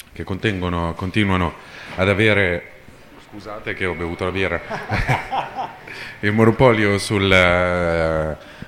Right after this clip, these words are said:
sul diritto d'autore di legge sono l'Italia e la Repubblica Ceca. E chiaramente que-, questa è già una situazione, mm, paradossale. Eh,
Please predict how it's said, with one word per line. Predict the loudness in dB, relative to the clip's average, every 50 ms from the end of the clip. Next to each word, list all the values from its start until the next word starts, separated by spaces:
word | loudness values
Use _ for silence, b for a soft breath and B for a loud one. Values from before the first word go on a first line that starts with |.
| B
sul | -12 -6 -4 -2 0
diritto | 2 2 2 2 2
d'autore | 0 2 4 4 2 4
di | 2 4
legge | 6 6 6 4 2 0 -4
sono | -2 -4 -4 -2
l'Italia | -2 -2 2 2 2 4 4 4
e |
la | 4 2
Repubblica | 0 -2 -4 -4 -4 -4 -2 -2 -2
Ceca. | -4 -2 -2 -2 -2 0 -2 -4 -4 -4 -12 -18 -20 -20 B B B B B B B -18 -20 -20 -20 -20 -20 -20 -20 -20 -20 -20 -16 -16 -16 -16 -16 -6 -6
E | -4 0
chiaramente | 2 4 4 4 4 4 2 2 2 2 0 2
que-, | 0 -2 -2 -2 -4 -6
questa | -6 -8 -6 -6 -2
è |
già | 0 0
una | 0 0 0
situazione, | -2 -4 -4 -4 -4 -4 -4 -4 -4 -2 -2 -2 -2 -2 -2 -4 -6 -8
mm, | -8 -8 -8 -8 -8 -8 -10 -12 -6
paradossale. | -4 -2 -2 -2 -4 -4 -8 -8 -8 -6 -6 -6 -6 -8 -10 -12 B B B B B B B B B
Eh, | 0 2 4 4 6 4 4 4 4 2 2 0